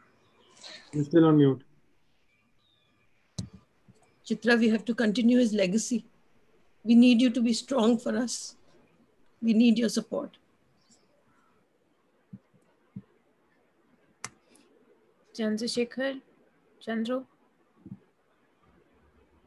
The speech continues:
Speaker 2: Is Ritu there?
Speaker 1: Venugopal?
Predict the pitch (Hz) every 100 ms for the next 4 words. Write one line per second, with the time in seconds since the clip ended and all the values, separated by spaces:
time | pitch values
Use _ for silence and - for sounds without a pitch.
0 | _ _ _ _ _ _ _ _ _ _
1 | _ _ _ _ _ 190 180 202 208 220
2 | 226 - _ _ _ _ _ _ _ _
3 | _ 196 180 185 180 _ _ _ _ _
4 | _ - - - 262 233 180 180 _ _
5 | _ _ _ _ _ _ _ _ _ _
6 | _ _ _ _ - 135 139 143 143 143
7 | 156